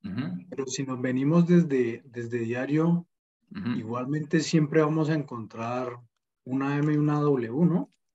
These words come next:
Speaker 2: Eh, no
Speaker 1: No.
Speaker 2: siempre se va a desarrollar en el momento o en la semana que estés viéndolo, en el día.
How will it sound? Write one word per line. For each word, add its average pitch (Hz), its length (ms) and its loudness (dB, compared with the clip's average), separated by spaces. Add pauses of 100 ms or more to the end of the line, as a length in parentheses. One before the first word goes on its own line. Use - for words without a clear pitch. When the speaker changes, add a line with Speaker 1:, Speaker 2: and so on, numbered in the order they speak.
(460)
Speaker 2:
Eh, 110 440 6
no 117 80 4
Speaker 1:
No. 117 60 2
Speaker 2:
siempre 135 420 0
se 131 160 0
va 120 60 4
a 107 40 4
desarrollar 104 560 -2
en 107 120 -2
el 110 100 -2
momento 98 500 -4
o 101 160 0
en 98 80 -2
la 95 100 -6
semana 92 380 -4
que 101 80 -8
estés 90 260 -10
viéndolo, 85 520 -4
en 80 60 -12
el 82 120 -12
día. - 460 -8